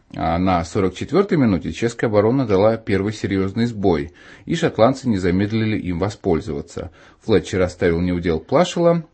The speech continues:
отдал мяч на Миллера, и его удар низом Лаштувка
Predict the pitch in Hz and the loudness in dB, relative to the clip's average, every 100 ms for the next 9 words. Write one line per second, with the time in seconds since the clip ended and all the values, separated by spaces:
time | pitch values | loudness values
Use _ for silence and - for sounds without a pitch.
0 | - 90 85 87 87 80 - 78 67 92 | -4 -2 0 0 -2 -4 -6 -8 -6 0
1 | 127 165 165 156 151 147 135 147 123 113 | 2 2 2 2 -2 -4 -4 -2 0 0
2 | 73 104 101 87 - 107 139 147 147 104 | 0 0 0 0 -4 -2 0 0 -2 0
3 | 95 - 117 - 117 104 | -2 -2 -4 2 2 2